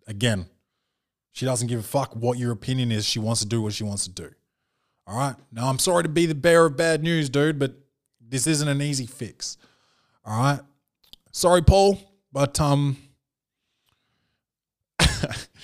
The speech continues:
she might belong to the streets, my friend. Oh my God, I'm such a piece of shit.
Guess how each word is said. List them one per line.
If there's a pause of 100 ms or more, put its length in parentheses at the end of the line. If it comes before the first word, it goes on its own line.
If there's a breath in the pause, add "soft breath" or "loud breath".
(180 loud breath)
she
might
belong
to
the
streets,
my
friend. (240)
Oh
my
God,
I'm
such
a
piece
of
shit.